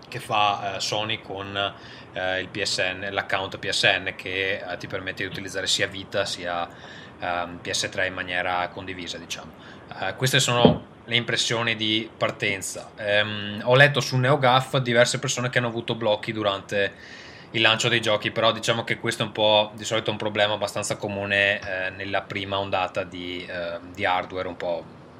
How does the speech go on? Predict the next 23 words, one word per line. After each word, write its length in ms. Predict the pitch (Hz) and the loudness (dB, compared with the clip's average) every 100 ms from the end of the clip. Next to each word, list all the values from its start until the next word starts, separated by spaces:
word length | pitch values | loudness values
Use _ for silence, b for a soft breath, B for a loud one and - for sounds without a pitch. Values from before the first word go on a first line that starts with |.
| - - | -20 -12
per 200 | - 92 | -8 -6
quasi 300 | - 98 98 | 0 0 0
tutte 300 | - 95 - | -6 -10 -4
le 100 | 92 | -4
console. 460 | 87 87 - 85 78 B B B | -4 -6 -6 -6 -10 B B B
Forse 280 | 165 160 190 | 6 8 8
non 160 | 151 | 8
era 140 | 147 151 | 8 6
successo 420 | 139 139 127 135 | 4 4 6 6
molto 360 | 131 139 135 | 6 6 4
con 160 | 120 120 | 0 4
il 60 | 139 | 4
Wii, 420 | 120 131 139 135 | 6 6 6 4
eh, 260 | 101 98 95 | -4 -2 -2
Wii 280 | 104 110 | -4 -2
U 280 | 107 107 104 | -2 -2 -4
ha, 460 | 92 95 92 90 87 | -4 -6 -6 -8 -10
apparentemente 760 | 95 104 98 101 101 92 104 | -4 -2 -2 -2 -4 -4 -4
ha 200 | 92 90 87 | -2 -4 -6
questo 260 | - 104 | -10 -10
tipo 380 | - 95 - 92 B B B B B | -8 -10 -8 -8 B B B B B
di 180 | 117 123 | -4 -2
problemi. 600 | - 123 117 92 87 | 2 2 2 0 -2